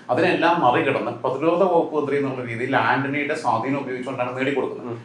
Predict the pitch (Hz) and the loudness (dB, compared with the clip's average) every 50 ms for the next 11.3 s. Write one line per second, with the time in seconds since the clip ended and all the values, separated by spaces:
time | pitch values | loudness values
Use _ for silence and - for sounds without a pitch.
0 | - - 170 185 190 190 185 185 180 180 185 180 180 180 180 180 180 170 180 170 | -10 -2 0 2 2 4 4 4 4 4 4 4 4 4 4 4 4 4 2 2
1 | 143 131 - 120 - - - 131 165 - 175 165 165 180 175 180 180 175 175 175 | 2 2 0 0 -2 0 0 0 0 2 2 0 0 0 0 -2 -4 -2 -2 -2
2 | 170 180 175 160 - 156 175 - 165 156 156 170 196 196 - - - - - - | -2 -2 -2 -2 -2 -4 -6 -6 -6 -4 -4 -4 -4 -4 -6 -12 -18 -20 -20 -20
3 | - - - - 160 165 160 190 - 175 180 180 175 170 165 165 170 170 175 165 | -16 -10 -6 -4 -2 -2 -2 -2 -2 -2 0 0 0 0 0 0 -2 -4 -4 -2
4 | 170 170 170 165 160 170 170 165 165 165 165 170 170 170 170 165 165 170 160 165 | 0 2 2 2 2 2 0 2 2 2 0 0 0 0 -2 -2 -2 -2 0 0
5 | 165 165 - - 160 156 151 - - - - - - - - - - - - - | 0 -2 -2 -4 -4 -2 -2 -2 -2 -4 -6 -6 -8 -10 -16 -20 -20 -20 -20 -20
6 | - - - - - - - - 202 180 175 165 175 185 196 190 190 185 196 190 | -20 -20 -20 -20 -20 -4 2 4 6 6 6 4 4 4 4 4 4 4 2 2
7 | 170 175 180 180 170 175 170 170 170 165 160 139 131 139 147 - - 175 175 175 | 2 0 -2 -2 0 0 2 2 2 2 4 4 6 4 4 4 2 2 2 4
8 | 170 165 170 170 170 175 170 175 180 175 175 170 - 156 147 160 185 185 196 196 | 4 4 4 4 2 0 0 0 0 0 -2 2 4 4 6 6 6 6 4 4
9 | 190 185 180 185 185 185 190 190 190 190 185 185 185 190 185 185 185 185 180 175 | 4 4 4 4 4 4 2 4 2 2 2 2 2 2 2 2 4 4 6 6
10 | 175 170 147 - - 110 107 107 104 101 117 131 147 - - 151 147 143 139 127 | 6 6 6 4 2 2 2 2 2 2 0 0 0 2 2 2 4 4 4 2
11 | - - - - - | 2 0 -4 -8 -12